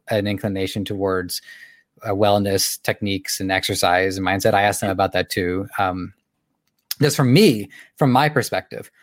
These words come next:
what I get out of it is I, I, I am on a rocket ship.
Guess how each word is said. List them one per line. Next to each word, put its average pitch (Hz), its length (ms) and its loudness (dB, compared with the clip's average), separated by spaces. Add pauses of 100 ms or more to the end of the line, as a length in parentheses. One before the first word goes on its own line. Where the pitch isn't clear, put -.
(140)
what 120 180 2
I 214 140 6
get 139 160 2
out 107 160 0
of 101 100 -2
it 107 220 -8
is 104 400 -8 (440)
I, 123 60 -10
I, - 640 -8
I 156 220 2
am 156 260 4
on 104 80 0
a 98 80 -4
rocket 92 300 -8
ship. - 280 -18